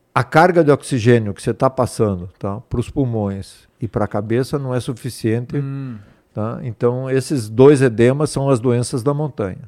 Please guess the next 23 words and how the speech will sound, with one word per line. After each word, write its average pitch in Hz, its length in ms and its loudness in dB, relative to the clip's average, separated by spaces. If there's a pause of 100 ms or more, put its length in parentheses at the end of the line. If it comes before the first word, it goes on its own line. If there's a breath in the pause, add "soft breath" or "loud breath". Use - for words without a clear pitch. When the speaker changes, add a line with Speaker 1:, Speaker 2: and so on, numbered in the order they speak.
(140)
Speaker 1:
tá? 123 220 -8 (1040 soft breath)
Segundo, 202 840 0 (540)
são 185 760 2 (140)
acidentes 139 1040 0 (100)
de 131 480 2 (240)
tempo, 135 380 6 (500)
tá? 135 320 -4 (540 soft breath)
Eu 160 260 6
estive 156 600 -2
no, 107 400 -6 (160)
no 110 120 -4
Everest, 113 880 -2
tá? 104 140 -2
Eu 120 100 -2
cheguei 113 280 -2
no, 113 260 -2 (180)
na, 110 140 -10 (100)
a 107 120 -2
segunda 127 420 0
vez 117 220 2
que - 80 -4
eu 101 60 0
fui, 156 400 0